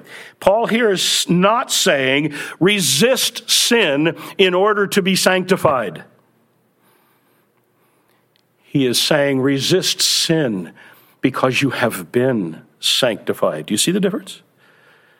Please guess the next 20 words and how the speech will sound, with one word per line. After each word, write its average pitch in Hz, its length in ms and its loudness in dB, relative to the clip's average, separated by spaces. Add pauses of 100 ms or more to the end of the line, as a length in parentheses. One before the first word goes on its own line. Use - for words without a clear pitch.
(3000)
Be 151 200 2
what 135 260 0
you 135 140 2
are. 127 480 -2 (600)
You've 139 220 0
been 143 160 2
washed. 139 600 -2
You've 135 120 0
been 131 180 0
cleansed. 123 540 0
You've 147 140 0
been 139 260 0
made 156 280 0
holy 135 500 0
in 135 160 0
Jesus. 117 760 0 (560)
You 202 140 -2
can't - 480 -4
be 131 160 -2
a, 82 140 -4